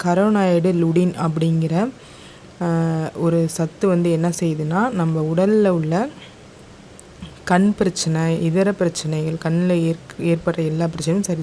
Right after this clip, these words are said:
செய்யுது. இப்போ இந்த பசலைக்கீரையை வந்து நான் முத நாள் நைட்டு, ஆ, வாங்கிட்டு வந்துட்டேன். இப்போ வந்து இது பார்த்தீங்கன்னா, மறுநாள், ஆ, மதியம் வரைக்கும் எப்படி ஃப்ரெஷ்ஷாவே இருக்கு பாருங்க. எப்படின்னு பார்த்தீங்கன்னா, ஒரு கப்பில் வந்து நான் வாங்கிட்டு வந்து வச்சுட்டேங்க.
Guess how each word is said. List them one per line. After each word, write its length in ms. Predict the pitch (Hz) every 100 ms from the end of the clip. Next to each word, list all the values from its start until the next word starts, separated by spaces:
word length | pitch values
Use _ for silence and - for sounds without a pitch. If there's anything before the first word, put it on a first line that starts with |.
| -
செய்யுது. 260 | 151 147 151 - - - - -
இப்போ 200 | 190 190
இந்த 140 | 180
பசலைக்கீரையை 640 | 170 165 - 202 202 185 170
வந்து 280 | 156 160 175
நான் 220 | 170 160
முத 160 | 156 170
நாள் 240 | 175 175
நைட்டு, 480 | 160 160 156 165 226 - - - - - -
ஆ, 40 | 170 165 156 156 151 151 143 151 -
வாங்கிட்டு 380 | 165 165 170 160
வந்துட்டேன். 480 | 151 147 160 220 277 - -
இப்போ 200 | 170 160
வந்து 260 | 156 156 190
இது 100 | 185 165
பார்த்தீங்கன்னா, 300 | 160 185 190
மறுநாள், 640 | 160 165 180 180 208 269 226 - - 180
ஆ, 200 | 165 165
மதியம் 360 | 156 160 170
வரைக்கும் 360 | 165 165 165 202
எப்படி 220 | 180 170
ஃப்ரெஷ்ஷாவே 460 | 165 160 - 170 170
இருக்கு 240 | 165 170
பாருங்க. 260 | 165 165 185
எப்படின்னு 440 | 170 165 185 190 170
பார்த்தீங்கன்னா, 460 | 156 165 170 202
ஒரு 160 | 180 160 165
கப்பில் 280 | 156 -
வந்து 340 | 196 175 170 180
நான் 340 | 175 160 156 165 160
வாங்கிட்டு 160 | 160 160
வந்து 240 | 160 160
வச்சுட்டேங்க. 380 | 160 - 160 156